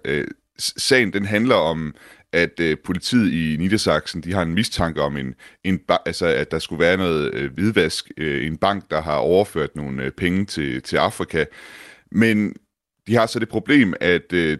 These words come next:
den myndighed, der skal undersøge det her, den sidder altså i Finansministeriet, og de sidder til, tilsyneladende på hænderne i sagen. Øh, man har simpelthen været utilfreds med, at, øh, at, øh, den enhed, der hed,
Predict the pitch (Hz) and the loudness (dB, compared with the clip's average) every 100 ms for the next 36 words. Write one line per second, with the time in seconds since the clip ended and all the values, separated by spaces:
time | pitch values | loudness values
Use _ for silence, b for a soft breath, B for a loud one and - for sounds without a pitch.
0 | - 107 92 110 117 123 98 - 82 - | 0 2 2 2 2 2 2 2 -2 0
1 | 90 85 104 143 - 78 87 87 71 101 | -2 2 2 2 0 -4 -2 -2 -2 -2
2 | - 123 85 76 80 78 90 120 - 90 | 2 4 4 2 -4 -6 -2 -2 0 -4
3 | 85 101 87 71 B B B B _ 98 | 0 2 2 2 B B B B _ -2
4 | 104 117 131 101 - 92 - - 104 120 | 0 2 4 4 0 -8 -8 -6 -2 0
5 | 127 98 85 85 110 101 67 57 - 82 | 4 2 2 0 0 0 -2 -6 -8 2
6 | 95 82 65 - _ _ - 87 85 80 | 2 2 -2 -14 _ _ -2 2 4 4
7 | 78 78 62 92 92 107 90 85 110 104 | 2 0 0 0 2 2 4 2 0 -2
8 | 90 87 - 92 87 65 71 - 76 73 | 0 0 0 -2 0 0 -2 0 0 2
9 | 71 73 - 76 78 - 78 87 80 101 | 0 -2 -4 -4 -4 -2 -2 0 0 2
10 | 104 87 - 90 | 2 0 -2 -2